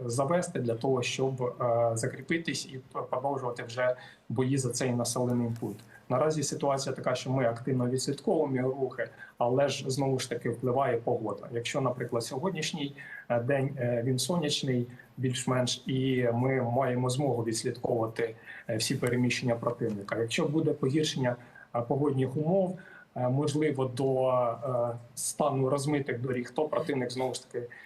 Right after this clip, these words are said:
ви-, висока ймовірність, що буде застосовувати техніку для того, щоб, е, проводити штурмові дії, е, з використанням броні і по, по цьому населеному пункту. По Ямполю такі дії, м,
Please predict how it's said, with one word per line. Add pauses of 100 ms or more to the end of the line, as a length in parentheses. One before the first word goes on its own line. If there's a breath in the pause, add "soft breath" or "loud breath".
(160 loud breath)
ви-,
висока
ймовірність,
що
буде
застосовувати
техніку
для
того,
щоб, (480 loud breath)
е,
проводити
штурмові
дії, (380 loud breath)
е,
з
використанням
броні
і
по,
по
цьому
населеному (100)
пункту. (380 loud breath)
По
Ямполю
такі
дії, (400 loud breath)
м,